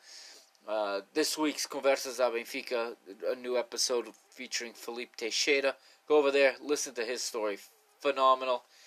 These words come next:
After my episode of Benfiquistas Worldwide, the guys recorded another one with, with, um, Pete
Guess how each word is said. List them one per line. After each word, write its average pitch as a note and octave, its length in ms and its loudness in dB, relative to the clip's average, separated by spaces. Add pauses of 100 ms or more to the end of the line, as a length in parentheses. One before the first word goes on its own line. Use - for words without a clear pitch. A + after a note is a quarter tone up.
(480)
After F3 360 6
my E3 240 6
episode C3 680 2
of B2 600 2
Benfiquistas B2 680 -4
Worldwide, A2+ 520 2
the A2+ 60 -2
guys A#2 340 -2
recorded A#2 420 -2
another C3 340 0
one B2+ 300 0
with, A2+ 420 -2 (720)
with, A2 300 -4
um, G2 400 0 (1500)
Pete E3 360 0